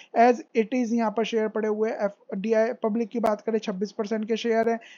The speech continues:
है ना। और यहाँ पर देखिए ज़्यादा लोगों को अभी इस पर्टिकुलर शेयर के रिलेटेड पता ही नहीं है, थोड़ा बहुत धीरे धीरे पता चल रहा है, but अच्छे खासी कॉन-, अ, शेयर होल्डर्स यहाँ पर नहीं है, जो कि एक पॉजिटिव चीज़ है। इसके अलावा यहाँ पर आप देखोगे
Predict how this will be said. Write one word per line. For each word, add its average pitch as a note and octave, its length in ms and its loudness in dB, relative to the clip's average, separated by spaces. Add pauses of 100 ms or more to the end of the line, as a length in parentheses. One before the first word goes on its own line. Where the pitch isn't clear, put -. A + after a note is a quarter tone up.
(140)
है G#3+ 80 2
ना। A3+ 100 2
और A3+ 400 6
यहाँ G#3+ 180 0
पर A3 200 0
देखिए A3 380 2
ज़्यादा F#3+ 440 -2
लोगों F#3+ 340 -2
को G3+ 140 -2
अभी F#3+ 280 -4
इस G3 120 -8
पर्टिकुलर F#3 440 -4
शेयर F3+ 260 -4
के F3+ 160 -6
रिलेटेड F3 400 -4 (340)
पता G#3+ 220 4
ही G#3 100 6
नहीं G3 140 -2
है, F3+ 140 -6
थोड़ा G#3 240 0
बहुत G#3+ 180 2
धीरे G3+ 220 -2
धीरे G3+ 220 0
पता F#3 220 -6
चल F3+ 180 -6
रहा G3 180 0
है, G#3 60 0
but G#3 220 -4
अच्छे G3+ 280 -6
खासी G3 400 -4 (320)
कॉन-, G3+ 320 4
अ, F#3+ 360 2 (220)
शेयर G#3+ 220 0
होल्डर्स G3+ 460 -2
यहाँ F#3 180 -4
पर G#3 100 -2
नहीं G3 300 -2
है, F#3 140 -6 (260)
जो A3+ 80 6
कि B3+ 160 2
एक B3 120 2
पॉजिटिव G3+ 360 2
चीज़ G3 260 -6
है। G#3 60 2
इसके G#3 200 -4
अलावा A3 340 2
यहाँ G3+ 240 -2
पर G#3+ 80 0
आप G3+ 120 0
देखोगे G#3 460 -2